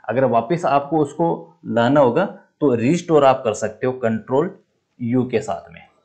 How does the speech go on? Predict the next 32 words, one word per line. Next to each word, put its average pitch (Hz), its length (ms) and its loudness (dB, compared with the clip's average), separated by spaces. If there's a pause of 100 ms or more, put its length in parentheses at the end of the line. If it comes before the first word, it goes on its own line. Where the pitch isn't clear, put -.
(380)
जैसे 127 300 -2
जैसे 147 220 -2
आप 147 160 -2
control 139 340 2
U 135 180 0
करते 139 320 0
जाओगे 147 340 0 (360)
आपका 117 280 -2
last 127 340 2
data, 120 220 0
जैसे 131 240 -4
हम 123 120 -6
कं-, 123 200 -4 (140)
अ, 120 380 -6 (400)
Microsoft 120 600 0
Word 117 240 0
में 123 240 -2
या 123 240 2
Excel 117 260 -6
में 127 80 -2
हम 123 140 -4
control 120 440 -2
Z 127 240 2
करते 110 260 -6
हैं, 165 160 -10
उसी 143 200 -4
तरीके 117 340 -4
से 120 120 -8
इसके 113 200 -12
अंदर 117 120 -4
हम 117 80 -4
इसको 190 340 -8